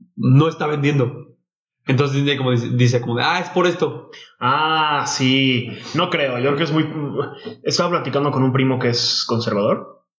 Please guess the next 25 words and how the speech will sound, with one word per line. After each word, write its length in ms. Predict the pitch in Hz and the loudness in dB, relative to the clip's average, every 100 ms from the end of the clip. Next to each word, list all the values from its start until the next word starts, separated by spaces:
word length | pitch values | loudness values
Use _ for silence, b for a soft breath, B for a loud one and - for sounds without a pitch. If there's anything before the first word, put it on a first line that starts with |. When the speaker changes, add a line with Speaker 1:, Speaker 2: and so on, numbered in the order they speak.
| _ _ | _ _
Speaker 2:
no 180 | 120 147 | 2 2
de 80 | 147 | 2
Lightyear, 420 | 139 127 190 - - | 0 -2 -4 -6 -2
pero 180 | 120 123 | 2 4
él 100 | 123 | 2
dijo 320 | 123 135 - | 2 0 -2
que 220 | 117 110 | 0 2
él 80 | 139 | 2
en 140 | 151 | 0
su 280 | 139 131 113 | -4 0 0
ámbito 760 | 139 190 202 262 - - - _ _ _ _ - | 0 -2 -2 -2 -2 -12 -20 _ _ _ _ -2
es 180 | 120 123 | 2 4
minoría 400 | 117 110 107 104 | 4 4 2 2
y 140 | 113 | 2
ya 140 | 135 | 2
se 120 | 135 170 | 0 -4
siente 480 | - 147 143 135 | -2 -2 0 2
él 400 | 143 185 - - - | 4 2 -4 -12 -6
que 100 | 117 | -2
ya 160 | 127 | 0
tuvo 180 | 147 123 | 0 0
que 80 | 123 | -2
salirse 540 | - 110 131 139 151 | -2 0 0 0 0
de 100 | 135 | 0
su 260 | 113 - | 0 -2